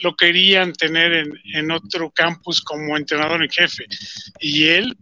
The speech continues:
por algún motivo se mantuvo con el coach Carlos Altamirano, pero ya era importante también el que pudiera crecer.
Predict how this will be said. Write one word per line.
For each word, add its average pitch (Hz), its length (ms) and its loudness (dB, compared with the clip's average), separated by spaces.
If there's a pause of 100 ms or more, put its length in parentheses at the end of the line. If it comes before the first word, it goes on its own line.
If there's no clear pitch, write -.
por 156 160 0
algún 156 260 0
motivo 196 480 0
se 156 220 2
mantuvo 151 720 -4
con 147 240 -10
el 277 80 -10
coach 160 420 -2 (480)
Carlos 175 400 2
Altamirano, 190 880 2 (140)
pero 151 280 2
ya 156 300 4
era 170 100 2
importante 165 640 -4
también 170 460 0 (520)
el - 120 -4
que 160 100 -2
pudiera 170 380 2
crecer. 190 480 2